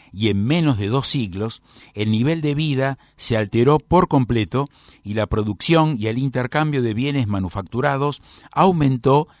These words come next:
de manera exponencial. Las estadísticas de Madison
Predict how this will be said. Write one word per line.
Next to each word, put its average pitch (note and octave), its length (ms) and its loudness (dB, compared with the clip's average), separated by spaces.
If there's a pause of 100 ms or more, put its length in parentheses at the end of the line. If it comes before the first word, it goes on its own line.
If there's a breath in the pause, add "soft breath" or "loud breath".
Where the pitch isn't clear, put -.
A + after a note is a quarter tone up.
(100)
de G2+ 120 -2
manera G#2+ 400 -2
exponencial. B2 920 -2 (880)
Las E2+ 240 -12
estadísticas A#2+ 840 -6 (240 soft breath)
de F2+ 80 -6
Madison A#2 640 -2